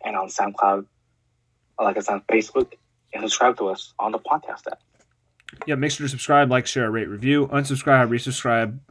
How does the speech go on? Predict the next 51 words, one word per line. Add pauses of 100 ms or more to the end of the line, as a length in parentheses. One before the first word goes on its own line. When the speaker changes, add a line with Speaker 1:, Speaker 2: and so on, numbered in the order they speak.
(140)
Speaker 2:
uh,
about
fifty
times
again.
System. (380)
Uh,
Chicken
Living
in
the
industry
for
the
past
forty-eight, (320)
almost
forty,
almost
forty-six
months. (340)
It's
gonna
Top
Turn
Podcast
Worldwide.
We
would
take
Top
Turn
Podcast
Sports
and
Recreation, (280)
but
as
you
know,
we
know
we
shoot
for
the
stars
to
be
a
podcast.